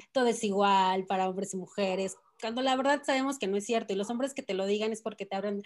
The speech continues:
te hablan desde su privilegio de ser hombres y que ellos ya nacieron así, desde que nacieron tienen un montón de cosas súper accesibles y súper fáciles, y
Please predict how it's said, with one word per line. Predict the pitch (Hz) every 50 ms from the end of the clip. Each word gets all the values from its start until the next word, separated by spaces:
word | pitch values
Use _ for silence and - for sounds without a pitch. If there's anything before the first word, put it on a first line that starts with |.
| - - - - _ _
te | - 226
hablan | 220 226 240 240 220
desde | 202 180 190 190
su | - 214 208 -
privilegio | 202 196 190 185 190 208 214 208 214 - 220
de | 190 185
ser | - - 208 196 202
hombres | 202 202 196 190 190 196
y | 196 -
que | - 196
ellos | 190 208 202 202
ya | 208 190
nacieron | 196 202 208 - - 214 202 202 208 202
así, | 190 196 - 208 196 202 196
desde | 196 190 185 185 175
que | - 190
nacieron | 185 190 190 - 214 202 214 214 208 - - - - - - - _ _
tienen | 247 247 247 254 262
un | 285 294 285
montón | 285 285 254 - 254 247
de | 233 247 247
cosas | - 233 220 233 233 233
súper | - 247 226 - 226 202
accesibles | 208 202 - 208 202 202 220 220 220 220 196
y | 202
súper | 202 202 196 - 185 185 196
fáciles, | - 208 202 - 214 196 202 220 214
y | 214 214